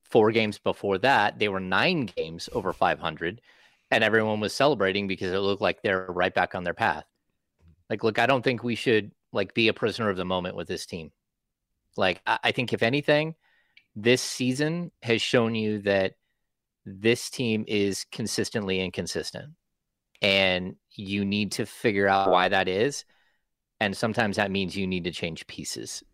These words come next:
And I don't mean all the pieces, but I certainly, this has always been about building something for the future, for,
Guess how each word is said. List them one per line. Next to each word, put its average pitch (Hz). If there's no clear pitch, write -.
And 107
I 113
don't 120
mean 104
all 92
the 90
pieces, 90
but 85
I 110
certainly, 113
this 135
has 123
always 117
been 107
about 92
building 98
something 92
for -
the 98
future, 98
for, -